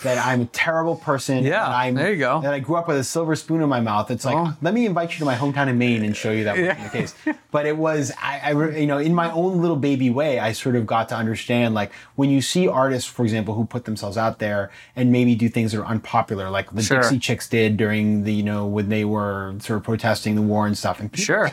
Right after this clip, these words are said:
Speaker 1: hated them.
Speaker 2: Yeah.
Speaker 1: It's insane.
Speaker 2: And doing something that's right and countercurrent to what may be popular at the moment, that can invite some serious backlash online too.
Speaker 1: Yeah. So,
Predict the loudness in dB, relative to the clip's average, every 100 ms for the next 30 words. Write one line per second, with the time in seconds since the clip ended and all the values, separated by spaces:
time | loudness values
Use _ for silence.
0 | -4 -2 0 2 0 -4 -8 -10 -20 _
1 | -2 0 2 0 -4 _ _ _ _ -2
2 | -2 2 0 2 0 0 -6 -14 _ -2
3 | 0 2 0 0 0 0 2 0 -2 0
4 | 2 2 -2 -12 -20 _ 0 0 -2 -4
5 | 0 2 2 0 -2 -2 0 0 2 2
6 | 0 2 0 2 -2 0 0 0 0 0
7 | 0 0 0 0 0 -2 -2 -6 -4 -2
8 | -2 -2 0 0 2 0 -2 -2 -4 -4
9 | -6 -4 -2 -2 -4 _ -20 -20 -20 _
10 | _ _ _ _ -20 -4 0 0